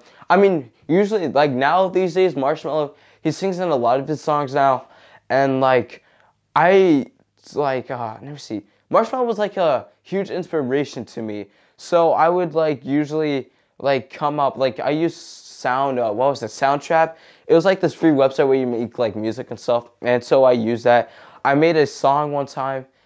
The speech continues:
and then, like, I uploaded it. It was called Drops by Mint Breezy. If you guys didn't know, that used to be my old name. Actually, you guys should still call me Mint Breezy. I don't really care. Uh, but, you know, I still, I still like that name, so.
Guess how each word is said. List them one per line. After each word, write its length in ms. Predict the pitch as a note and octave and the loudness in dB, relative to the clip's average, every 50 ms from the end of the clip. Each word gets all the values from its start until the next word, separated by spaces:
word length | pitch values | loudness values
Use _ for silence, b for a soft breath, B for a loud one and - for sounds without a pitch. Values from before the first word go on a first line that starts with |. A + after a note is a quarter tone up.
| _ _ _ _ - | _ _ _ _ -4
and 320 | C3 C#3 C#3 C#3 C3+ B2+ | -2 -2 0 0 0 0
then, 220 | C#3 C#3 C3+ C3+ C3 | 0 0 0 0 -2
like, 240 | B2+ B2+ B2 - | -2 -2 0 0
I 160 | B2+ A#2+ A#2 - | 0 0 0 2
uploaded 480 | - C3+ C3 - D3 C#3 C3+ C3+ C3+ | 2 0 0 0 -2 -2 -2 -2 -2
it. 100 | C3+ - | -2 -2
It 60 | - | -2
was 120 | C#3 C3 - | -4 -4 -6
called 320 | - - F#3 F3 D3 A#2 | -4 -2 0 0 0 -2
Drops 760 | - - - A#2 C3 C3 C3 A#2 A2+ - - - - - - _ _ _ - | -6 -10 -4 0 2 2 2 2 0 -4 -10 -16 -20 -20 -20 _ _ _ -4
by 220 | C3+ C3 A#2+ A2+ | 0 0 0 0
Mint 500 | A2+ A2+ A2+ B2 C#3 C#3+ C3+ C3+ - - - - G#2+ G2+ | 0 -2 -2 -2 -2 -4 -6 -8 -14 -18 -14 -12 -12 -12
Breezy. 540 | - B2+ C3 C3+ C3+ A#2+ A2 A2+ G#2+ G2+ G#2 | -6 -4 -4 -2 -2 -2 -4 -4 -4 -4 -4
If 80 | A2+ | -4
you 60 | A#2+ B2+ | -2 0
guys 200 | C3 B2+ B2 B2 | 0 0 0 0
didn't 180 | B2+ A#2+ A#2 | -2 -4 -4
know, 200 | A2+ A2 A2 G#2+ | -2 -2 -2 -4
that 120 | G2 G#2+ A2 | -4 -4 -4
used 180 | A2 A2+ A2+ | -6 -6 -6
to 80 | - A2+ | -8 -8
be 80 | A2+ | -8
my 180 | G#2+ G#2+ G#2+ - | -6 -6 -6 -6
old 220 | - G#2 G#2+ G#2+ | -4 -4 -4 -4
name. 200 | G#2+ G#2+ G#2+ G2+ - B B B B B | -4 -4 -6 -6 -8 B B B B B
Actually, 340 | - D#3 F3+ - - F#3 E3+ | -2 -2 -2 0 -2 -2 -2
you 140 | D3+ D3+ D3+ | 0 -2 -2
guys 240 | E3+ E3+ E3 - | -2 -2 -2 -4
should 100 | - B2+ | -10 -10
still 160 | - - B2+ A2+ | -6 -4 -4 -4
call 140 | - A#2 | -4 -8
me 80 | A2 G#2+ | -10 -8
Mint 240 | A2 A2 G#2+ G#2 - | -8 -8 -8 -8 -8
Breezy. 180 | A2 A2 G#2 | -8 -8 -8
I 140 | G#2 - A2+ | -6 -6 -4
don't 160 | A#2 B2 B2 | -4 -4 -4
really 200 | A#2+ A#2 A2+ A2 | -4 -6 -6 -8
care. 360 | G#2 - - A2+ G#2 G2+ G2 b b b b b b b b - | -10 -6 -6 -6 -6 -6 -8 b b b b b b b b 0
Uh, 220 | B2 A#2+ A#2 A2 | 2 2 2 2
but, 260 | G2 - A2+ G#2 - - | 0 -4 -8 -8 -8 -12
you 120 | - A#2+ | -10 -10
know, 160 | A2 G#2 F2+ - | -8 -8 -10 -10
I 60 | - A#2 | -12 -14
still, 360 | - - F3+ E3 D3 - - - | -8 -4 -2 -2 -2 -4 -10 -14
I 80 | - G#2+ | -14 -14
still 200 | - - C#3+ B2 | -10 -6 -6 -6
like 160 | A2 G#2 G#2 | -6 -6 -8
that 140 | A#2 G2 F2+ | -8 -10 -8
name, 160 | D2+ D2 D2 | -10 -12 -14
so. 340 | - - - - - - - | -16 -16 -18 -16 -16 -16 -20